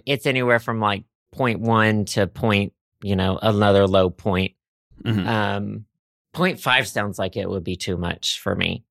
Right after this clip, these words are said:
Speaker 1: in
Speaker 2: Mm-hmm.
Speaker 1: anyway. So
Speaker 2: Mm-hmm.
Speaker 1: we're start, we're doing the point twenty-five.
Speaker 2: We're starting low.
Speaker 1: Um, and the schedule seems to be, like, take it every, like, four days for a couple of weeks, then don't take it for a couple of weeks,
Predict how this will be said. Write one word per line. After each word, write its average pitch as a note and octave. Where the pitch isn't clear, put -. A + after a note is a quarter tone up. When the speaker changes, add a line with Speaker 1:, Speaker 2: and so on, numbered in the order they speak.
Speaker 1:
in G#2
Speaker 2:
Mm-hmm. -
Speaker 1:
anyway. G2+
So G2
Speaker 2:
Mm-hmm. A2
Speaker 1:
we're A#2
start, A#2
we're B2+
doing A2
the F#2+
point C3
twenty-five. G2+
Speaker 2:
We're C3+
starting C#3+
low. C#3
Speaker 1:
Um, B2+
and D#3
the C#3
schedule G#3+
seems D#3+
to D3+
be, C#3+
like, A2+
take G#3+
it G#3+
every, F#3
like, D#3+
four E3+
days B2+
for G#3+
a G#3
couple G3+
of F#3
weeks, D3+
then C3+
don't C3
take C3+
it B2+
for C3+
a B2
couple B2+
of A#2+
weeks, A#2+